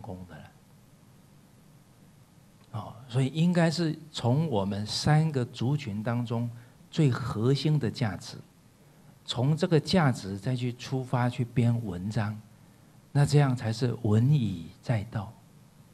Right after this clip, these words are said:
其实每一个学生学习的时间是有限的，怎么让他学的那个文章是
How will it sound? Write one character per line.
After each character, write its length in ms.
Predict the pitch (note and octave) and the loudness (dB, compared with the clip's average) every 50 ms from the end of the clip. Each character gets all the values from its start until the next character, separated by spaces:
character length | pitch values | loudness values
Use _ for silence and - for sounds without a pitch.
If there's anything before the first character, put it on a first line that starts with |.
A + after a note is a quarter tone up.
| - _ _ _ _ - - - - - - _ _ - - - - | -20 _ _ _ _ -20 -20 -20 -20 -20 -20 _ _ -20 -20 -16 -6
其 140 | - D#3 | -4 -2
实 280 | D#3 D#3+ D#3+ D#3+ E3 D#3+ - - - - - - - _ - - | 0 2 2 2 2 0 -4 -12 -20 -20 -20 -20 -20 _ -12 -6
每 220 | A#2 G#2+ A2 A#2 | -4 0 2 2
一 140 | C#3 E3+ F3 | 2 2 4
个 140 | D#3+ D3+ B2+ | 4 2 2
学 260 | - - - B2+ C3 | 2 0 0 0 2
生 380 | B2 - C#3+ C#3+ D3 D3 - - - - - - - - | 4 4 4 4 2 0 -4 -8 -12 -18 -20 -20 -20 -14
学 240 | - - - C3+ D#3 | -6 0 2 2 2
习 160 | D3 - G#2 | 2 0 -2
的 100 | G2+ G2+ | -2 -2
时 260 | - - - A2 A#2 | -2 -4 -4 -4 -2
间 240 | A#2+ B2 C3 B2+ B2 | 0 0 0 0 0
是 120 | B2+ A#2+ | -2 -4
有 200 | A2 G2+ F#2 D#2 | -6 -8 -8 -10
限 460 | D2+ - - - - D3+ C3 G#2 - | -8 -8 -8 -6 -4 -4 -4 -6 -6
的， 100 | - - - - - - - - _ _ _ - - _ _ - - - - - | -10 -14 -14 -14 -20 -20 -20 -20 _ _ _ -20 -20 _ _ -20 -20 -20 -20 -8
怎 180 | - A#2+ G#2+ | -6 -4 0
么 120 | A2+ B2 C#3+ | 2 2 4
让 180 | D#3+ D#3 D3 | 4 6 6
他 140 | - D#3 D#3+ | 6 6 6
学 260 | - - - A#2 A#2 | 4 2 0 0 0
的 160 | A#2+ B2 A#2+ B2+ B2+ - - - | 0 0 -2 -4 -6 -10 -8 -2
那 100 | - D3 D3 | 0 0 0
个 140 | C3+ A#2 - - - - - | 0 -2 -6 -8 -12 -8 -4
文 240 | G#2 G#2+ A2+ C3+ C#3+ | -2 0 0 0 0
章 320 | - D3 C#3 C3+ C#3 C#3 | 0 0 0 0 -2 -2
是 160 | - C#3 B2 | -4 -6 -8